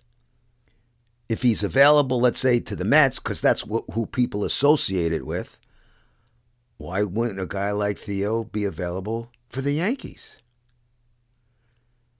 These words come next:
Is it blasphemy? Is it a sin to mention maybe replacing Brian Cashman? And again, I'm not mandating that he has to go,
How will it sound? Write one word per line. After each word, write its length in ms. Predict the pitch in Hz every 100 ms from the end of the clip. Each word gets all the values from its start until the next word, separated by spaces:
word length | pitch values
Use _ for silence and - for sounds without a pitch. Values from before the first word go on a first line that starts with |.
| _ _ _ _ _ -
Is 200 | 117 101
it 160 | 90
blasphemy? 840 | - 95 117 135 - 160 175 180 143
Is 120 | 113
it 100 | 113
a 80 | 90
sin 480 | - 117 123 156 143
to 140 | -
mention 600 | 104 95 127 131 165 185 - _
maybe 380 | - 107 117 120
replacing 800 | 120 110 - 113 120 170 180 180 _ _ _ _ _ _ _ _ _ _ _ _ _ _ _ _ _ _ _ _ _ _ _ _ _ _ _ -
Brian 320 | 127 143 139
Cashman? 580 | 151 156 165 175 185 196 _ _ _ _ _ _
And 180 | 220 220
again, 420 | 190 240 220 147 -
I'm 180 | 165 202
not 200 | 233 180
mandating 880 | 180 208 233 190 196 196 190 185 170
that 260 | 175 135
he 220 | 127 170
has 340 | 123 180 175 -
to 80 | 151
go, 440 | 180 208 190 170